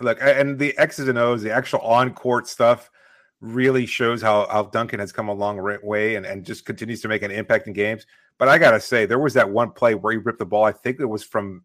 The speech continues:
Mikal Bridges at the top of the key, just stole the ball, wasn't called for a foul that I think he probably would have been called for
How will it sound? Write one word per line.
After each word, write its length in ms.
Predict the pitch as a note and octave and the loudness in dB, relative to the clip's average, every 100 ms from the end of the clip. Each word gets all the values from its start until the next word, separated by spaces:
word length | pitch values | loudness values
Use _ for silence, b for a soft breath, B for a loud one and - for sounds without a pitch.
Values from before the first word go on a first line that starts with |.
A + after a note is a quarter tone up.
| - | -16
Mikal 420 | F#2+ - A2 G#2+ | -12 -2 0 2
Bridges 380 | A2 E3 C3+ G#2 | 2 0 0 -6
at 80 | G#2 | -6
the 80 | G#2+ | -2
top 280 | B2 B2 | 2 2
of 80 | B2 | 2
the 60 | G#2 | -6
key, 360 | - C3 C3 C3 b b | -6 -4 -4 -8 b b
just 200 | C#3 - | -10 -8
stole 320 | - D3 F3 | 2 4 4
the 60 | F3 | 4
ball, 400 | C3 B2+ C3 B2+ | 4 6 6 2
wasn't 360 | A2+ E3+ A3 F3+ | 0 0 0 -2
called 300 | E3+ F#3 - | 4 4 4
for 120 | D#3+ | 2
a 40 | |
foul 380 | C3 - C3+ D#3 | 2 4 6 6
that 140 | A#2+ G2 | 2 0
I 160 | B2 | 0
think 180 | C#3 B2+ | -2 -6
he 80 | B2+ | -8
probably 260 | B2 C3 B2+ | -2 0 0
would 100 | A2+ | -4
have 80 | |
been 120 | G2+ G2+ | -8 -4
called 300 | A2+ A#2 - | 0 0 -2
for 300 | A#2+ A2+ | -2 -2